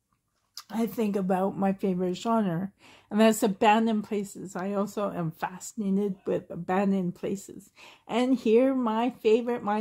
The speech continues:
own childhood place is abandoned and apocalyptic. I go there, things are groaning. <sighs> Did you know that my old fort is still there, but it all fell onto the ground, and there's, the sticks fell in,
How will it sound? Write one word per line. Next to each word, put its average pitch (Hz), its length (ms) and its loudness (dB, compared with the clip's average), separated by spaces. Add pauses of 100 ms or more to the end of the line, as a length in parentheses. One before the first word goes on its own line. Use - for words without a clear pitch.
own 269 220 4
childhood 196 720 2
place 208 760 0
is 202 340 0
abandoned 202 760 -2 (260)
and 214 260 -2
apocalyptic. 214 1080 -2
I 214 120 2
go 220 260 4
there, 202 280 0
things 214 380 -2
are 196 80 4
groaning. 220 840 0 (840)
<sighs> - 340 -10
Did 226 200 -2
you 285 140 8
know 294 220 6
that 302 140 4
my 233 200 0
old 233 240 0
fort 226 500 0
is 254 140 -4
still 254 300 0
there, 262 200 0
but 220 220 0
it 214 220 -2
all 220 200 2
fell 220 360 0
onto 226 260 0
the 202 100 -2
ground, 220 600 -2 (360)
and 202 400 2
there's, 208 320 4 (460)
the 208 120 2
sticks - 480 -6
fell 247 580 0 (200)
in, 214 360 0